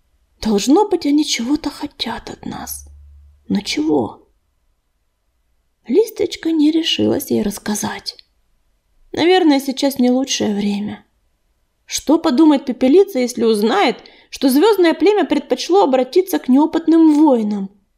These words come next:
а не к целителям? Ей вдруг стало так тоскливо и одиноко, что она инстинктивно попыталась дотянуться до Белочки и окунуться в её мысли. Но и тут её не ждало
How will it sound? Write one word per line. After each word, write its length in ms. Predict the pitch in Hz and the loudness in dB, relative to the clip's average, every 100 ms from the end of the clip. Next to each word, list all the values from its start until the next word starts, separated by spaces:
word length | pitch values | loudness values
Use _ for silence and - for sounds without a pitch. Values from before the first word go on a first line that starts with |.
| _ _ | _ _
а 120 | - | -4
не 100 | 226 | -2
к 80 | 240 | -2
целителям? 800 | - 302 240 180 196 190 196 185 _ _ _ _ _ _ _ _ _ _ _ - | -4 -2 -2 -6 -10 -10 -12 -16 _ _ _ _ _ _ _ _ _ _ _ -4
Ей 240 | 269 453 | 0 2
вдруг 260 | 330 381 349 | 2 2 0
стало 340 | - 453 370 | 0 2 4
так 280 | 339 415 427 | 2 -2 -2
тоскливо 560 | 359 - - 349 339 277 | -6 -4 2 4 4 4
и 40 | |
одиноко, 640 | 262 277 320 440 466 240 - _ _ _ _ | 2 4 4 4 0 -4 -10 _ _ _ _
что 300 | - - 226 | -10 -2 2
она 240 | 226 320 466 - | 2 2 0 0
инстинктивно 920 | 311 427 - 392 403 - 311 277 240 | 2 0 0 -2 -2 0 2 4 2
попыталась 600 | 220 214 208 285 349 294 | -2 -6 -4 0 2 2
дотянуться 600 | 208 - 208 277 339 262 | -2 -2 0 0 -2 -6
до 160 | 220 220 | -2 -2
Белочки 720 | 196 196 196 190 - - - _ _ _ | -2 -4 -6 -8 -10 -12 -16 _ _ _
и 100 | - | -8
окунуться 600 | - - 190 233 320 - 240 | -8 -4 0 0 -2 -4 -6
в 40 | |
её 260 | 202 208 226 | -4 -4 -4
мысли. 540 | 190 190 175 - 214 - _ _ _ _ _ _ _ _ _ _ _ - | -6 -8 -12 -14 -16 -20 _ _ _ _ _ _ _ _ _ _ _ -6
Но 240 | 226 392 | 0 2
и 60 | 480 480 | 2 2
тут 240 | 466 523 | 0 2
её 180 | 247 254 | 0 2
не 140 | 254 | 2
ждало 580 | 220 190 220 269 381 - | 2 -2 0 0 0 -4